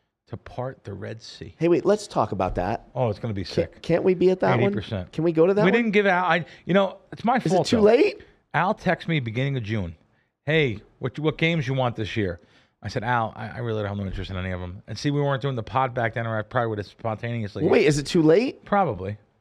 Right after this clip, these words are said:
Speaker 1: Yeah.
Speaker 2: But it's Al.
Speaker 1: I can, I'll, I'll, I'll ask him,
Speaker 2: Let's
Speaker 1: you
Speaker 2: hit
Speaker 1: know.
Speaker 2: one.
Speaker 1: I'm sure that's the most popular game out of all of 'em, though.
Speaker 2: Or anyone. I'll go
Speaker 1: Yeah.
Speaker 2: to anyone.
Speaker 1: Yeah, they, well, they play the Giants and the Jets. You might be able to get buy one, get one free for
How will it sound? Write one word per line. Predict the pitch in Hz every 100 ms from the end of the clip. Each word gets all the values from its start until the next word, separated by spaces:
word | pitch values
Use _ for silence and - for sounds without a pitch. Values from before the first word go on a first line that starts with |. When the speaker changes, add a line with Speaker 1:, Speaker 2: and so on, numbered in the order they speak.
| _ _ -
Speaker 1:
Yeah. | 139 151 104 -
Speaker 2:
But | 214
it's | 226
Al. | 233 269 269 185 98 - _ _ _
Speaker 1:
I | -
can, | 240 226
I'll, | 262 247
I'll, | 254 262 - -
I'll | 247 196
ask | 117 127 -
him, | 170 -
Speaker 2:
Let's | - -
Speaker 1:
you | -
Speaker 2:
hit | 427
Speaker 1:
know. |
Speaker 2:
one. | - 403 156 113
Speaker 1:
I'm | 190
sure | 254
that's | 220
the | -
most | 170 135
popular | 180 156 147
game | 139 143 135
out |
of | 127
all | 175 247
of | 180
'em, | 120
though. | 107
Speaker 2:
Or | 233
anyone. | 226 269 311 170 104 92
I'll | 170
go | 240
Speaker 1:
Yeah. | 254
Speaker 2:
to | 262
anyone. | 285 220 101 - - _ -
Speaker 1:
Yeah, | 143
they, | 113
well, | 135 165
they | 151
play | 214 226
the | 151
Giants | 151 175 170
and | 151
the | 113
Jets. | 143 139 123
You |
might | 139 135
be | 143
able | 131
to | 123
get | 127 -
buy | 123 135
one, | 131 131
get | 131 135
one | 131 110
free | - 139
for | 143